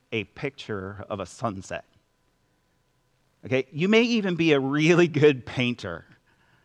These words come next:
but there's nothing like watching God's plan unfold.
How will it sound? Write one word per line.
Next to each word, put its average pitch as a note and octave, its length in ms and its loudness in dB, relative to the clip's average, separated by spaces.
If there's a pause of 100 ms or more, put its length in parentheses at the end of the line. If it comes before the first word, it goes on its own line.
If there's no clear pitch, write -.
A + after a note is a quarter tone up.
(640)
but A#2+ 140 -2
there's C3+ 160 0
nothing E3 340 4
like D#3 160 2
watching C3 540 2
God's A#2 400 4 (160)
plan G#2+ 600 -4 (440)
unfold. G2+ 680 -4